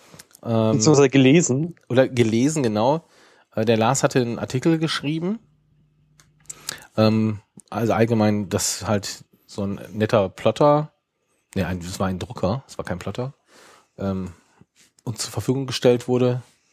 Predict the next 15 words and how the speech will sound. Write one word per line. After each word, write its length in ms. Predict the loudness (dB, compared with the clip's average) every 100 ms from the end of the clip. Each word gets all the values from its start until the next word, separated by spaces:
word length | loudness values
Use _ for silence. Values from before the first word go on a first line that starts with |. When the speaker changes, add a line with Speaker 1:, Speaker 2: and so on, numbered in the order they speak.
| _ _ _ _ _ -6
Speaker 1:
Und, 440 | -2 -2 -2 -6 -6
ähm, 400 | -4 -4 -4 0
der 140 | 2
Lars 280 | 2 2 0
hatte 320 | 2 2 0 -6 -18 _ _
ein 140 | -16 -12
bisschen 240 | -8 -6
Hardware 400 | -4 -4 0 0
aufgebaut, 600 | 0 -4 -2 0 0 -2 _ _ _ _ _
ein 60 | -6
Setup, 540 | 0 2 2 0 -4 -12
wo 300 | -8 -4 -2
er 260 | 0 0 2
eigenes 380 | -2 0 -4
Tiles, 580 | -2 0 0 0 -2 -4